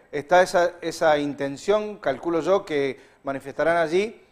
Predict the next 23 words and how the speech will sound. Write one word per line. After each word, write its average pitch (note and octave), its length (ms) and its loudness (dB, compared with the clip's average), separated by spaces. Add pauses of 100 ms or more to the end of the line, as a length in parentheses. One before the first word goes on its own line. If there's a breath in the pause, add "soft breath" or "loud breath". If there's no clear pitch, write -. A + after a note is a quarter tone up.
(360)
de C#3+ 100 -8
sostener F3+ 440 -2
este G3+ 160 -2
Juntos G3 360 -2
por F3 160 4
el E3 120 0
Cambio G3+ 340 6
a F3+ 60 6
nivel F3 380 0
provincial, F#3+ 720 4 (280 soft breath)
que D#3 120 -4
a - 20 -2
nivel E3 260 -2
nacional F3+ 440 2
ya, F3 260 2 (160)
ya, D#3 540 4 (200)
ya D3+ 200 2
de D3 160 2
hecho F3 180 0
ya D#3 160 2
no D3+ 240 -6
existe, E3+ 400 -6
digamos. D#3+ 440 2